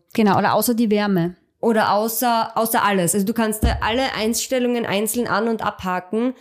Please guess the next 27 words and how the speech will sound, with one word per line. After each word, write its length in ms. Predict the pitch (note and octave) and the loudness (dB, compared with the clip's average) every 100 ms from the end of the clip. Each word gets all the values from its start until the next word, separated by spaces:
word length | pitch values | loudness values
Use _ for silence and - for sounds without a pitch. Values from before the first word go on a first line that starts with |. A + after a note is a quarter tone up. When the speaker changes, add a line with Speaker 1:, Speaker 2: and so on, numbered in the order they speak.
| - - B3 | -20 -8 -2
Speaker 2:
die 100 | A#3 | 0
du 100 | A#3 | 2
mit 280 | A#3+ C4 | 2 0
übernehmen 440 | A3+ G3+ G3+ G3 G3+ | -2 0 0 0 -2
möchtest 380 | G3 F#3 A3 - | -4 -4 -6 -4
oder 160 | G3+ | -2
eben 220 | - G3+ G3 | 0 -2 -2
auch 180 | G3 | -4
nicht. 360 | G#3+ A3 G#3+ - | -2 -2 -4 -6
Also 140 | F#3 F3+ | -6 -4
zum 140 | G#3+ | -6
Beispiel 240 | F#3+ - G3 | -6 -4 -4
den 140 | G3 | -4
Zuschnitt 480 | - C4 - F3 - | -4 -4 -2 -6 -6
kannst 280 | G3 F#3 F3+ | -6 -6 -6
du 40 | |
entweder 240 | F#3 F#3 F#3 | -6 -4 -4
mit 200 | A3+ C#4 | -4 -4
übernehmen 500 | C4 C4 B3 A#3+ A#3+ | -4 -4 -4 -6 -4
oder 220 | G3+ G3+ | -2 -2
nicht. 220 | F#3+ F#3 - - - - | -2 -4 -10 -20 -14 0
Speaker 1:
Oder 140 | A#3 | 2
die 120 | A3 | 4
Linsenkorrektur, 1040 | A#3 B3 B3 B3 A#3 G#3 A3 G3+ G3+ - G3+ | 4 4 4 2 0 0 -2 -2 -6 -4 0
also 160 | G3 G3 | 0 0
die 100 | E3 | -2
Objektivkorrektur. 1080 | E3+ G#3 - A3+ - G#3 F#3 - - F3 | -2 -6 -2 -4 -2 -2 -2 -6 -6 -4